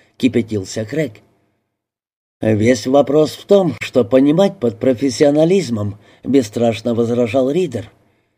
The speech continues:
«Вы подразумеваете под этим словом наличие у вас в кармане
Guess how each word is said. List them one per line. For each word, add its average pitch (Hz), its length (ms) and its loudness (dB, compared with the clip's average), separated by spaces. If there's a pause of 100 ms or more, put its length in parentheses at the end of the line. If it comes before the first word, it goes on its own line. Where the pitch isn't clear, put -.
(320)
«Вы 120 260 4
подразумеваете 143 1000 2
под 110 180 -2
этим 117 300 0
словом 123 480 2
наличие 123 520 2
у 127 100 -8
вас 123 220 0
в - 100 -20
кармане 147 640 0